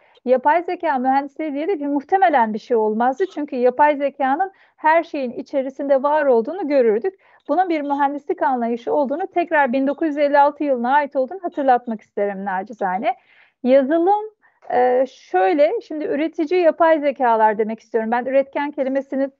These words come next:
kullanmayı çok uygun bulmuyorum. Nacizane bir edebiyat öğretmeninin kızı olarak. E, üretken, üretken insan diyoruz.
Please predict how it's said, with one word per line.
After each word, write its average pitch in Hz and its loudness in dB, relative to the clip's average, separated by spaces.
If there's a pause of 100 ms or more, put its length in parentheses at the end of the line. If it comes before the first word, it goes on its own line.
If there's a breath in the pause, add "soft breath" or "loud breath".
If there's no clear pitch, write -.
kullanmayı 269 0
çok 294 -12
uygun 262 -2
bulmuyorum. 240 0
Nacizane 240 2
bir 247 -4
edebiyat 240 2
öğretmeninin 247 0
kızı 262 -2
olarak. 233 0 (460 soft breath)
E, 247 2
üretken, 294 0
üretken 311 -4
insan 240 -4
diyoruz. - -8